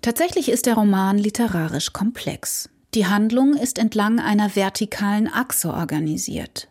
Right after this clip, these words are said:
Es gibt drei Ebenen. Unten und oben, das Parkdeck und die Dächer der Blocks, sind Orte einer, wenn auch fragilen, Utopie.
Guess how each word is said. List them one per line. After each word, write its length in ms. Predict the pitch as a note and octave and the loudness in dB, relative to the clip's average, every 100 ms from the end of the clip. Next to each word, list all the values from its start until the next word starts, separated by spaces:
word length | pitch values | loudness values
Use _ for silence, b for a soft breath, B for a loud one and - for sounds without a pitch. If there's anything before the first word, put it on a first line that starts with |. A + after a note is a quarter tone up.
| - | -6
Es 180 | G#3 - | -4 -2
gibt 300 | F#3 - F#3 | -6 -6 -4
drei 200 | F#3 G3+ | 0 0
Ebenen. 640 | - F#3 - D3 - F3+ - B B B B B | 0 -2 0 -4 -4 -8 -14 B B B B B
Unten 640 | A3 A3+ A#3 - C4+ D4+ C#4+ - | 2 4 4 4 4 4 0 2
und 220 | A#3+ - | 2 2
oben, 420 | F3+ E3+ - - B B B | 0 0 -2 -4 B B B
das 200 | G3 F#3+ | -4 -4
Parkdeck 760 | - G3 G3 - B3+ C#4+ D#4 - | -2 0 0 -2 0 0 -2 -6
und 140 | G#3 G3+ | -4 -2
die 100 | F#3 | 0
Dächer 320 | F#3+ - F#3 | 0 0 -2
der 100 | F3 | -2
Blocks, 560 | - F#3+ G#3 - - - B B B | -2 -2 -2 -4 -6 -6 B B B
sind 260 | - A3 | -2 0
Orte 400 | - A#3 C#4 C4+ | 0 0 0 -2
einer, 460 | - A3 A3 A3 A3 F#3+ | 2 2 4 2 0 0
wenn 240 | A3 C4 | 4 4
auch 180 | A3+ A3 | 2 0
fragilen, 720 | - G3 F#3 F#3 F#3+ G3 G#3+ | -2 -2 0 0 2 2 0
Utopie. 640 | - - A#3 - - - | -4 -4 -8 -8 -10 -10